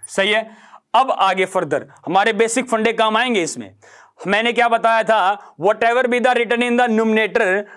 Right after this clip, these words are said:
will be the प्रतिशत of, will be the percentage of denominator। Yes or no? ये बात हमने सीख ली है, तो हम यहाँ पे भी वही एरो का निशान लगाते हैं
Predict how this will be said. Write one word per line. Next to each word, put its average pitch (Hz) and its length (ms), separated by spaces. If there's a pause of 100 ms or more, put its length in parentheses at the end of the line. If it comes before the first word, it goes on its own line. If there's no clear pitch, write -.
(120)
will 220 180
be 233 120
the 247 120
प्रतिशत 240 580
of, 233 180 (320)
will 214 200
be 233 80
the 247 120 (120)
percentage 233 460
of 226 200 (400)
denominator। 151 520 (280)
Yes 165 140
or 220 100
no? 220 180 (160)
ये 214 120
बात 226 220
हमने 220 200
सीख 220 220
ली 214 180
है, 208 140
तो 208 140
हम 208 220
यहाँ 190 180
पे 214 120
भी 233 240 (240)
वही 208 260
एरो 220 200
का 220 120
निशान 214 280
लगाते 196 380
हैं 202 300